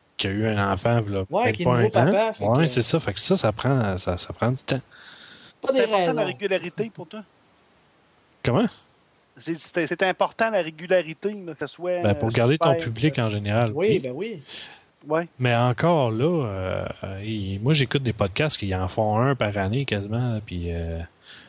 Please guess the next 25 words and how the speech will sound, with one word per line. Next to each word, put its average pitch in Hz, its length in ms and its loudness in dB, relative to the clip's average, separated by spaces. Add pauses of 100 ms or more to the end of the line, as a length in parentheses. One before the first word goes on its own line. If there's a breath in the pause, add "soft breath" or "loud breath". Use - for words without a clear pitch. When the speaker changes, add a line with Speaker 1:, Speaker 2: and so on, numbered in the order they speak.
(140 loud breath)
Speaker 1:
pendant, 107 320 4
puis 104 280 0
après 104 240 0
ça, 120 120 0 (320)
il, 117 100 -4
ils 107 180 4
vont 107 100 4
en 110 100 4
faire 113 240 2
dix 120 260 0
en 107 320 2
trois 107 320 0
semaines. 127 480 0
Après 107 220 0
ça, 110 340 4
ils, 101 180 0 (200)
ils 110 60 2
attendent 107 260 0
six - 180 0
mois, 110 300 -2
ils 107 40 -2
en 104 60 -2
sortent - 240 -2
un 107 220 2
autre. 127 180 -4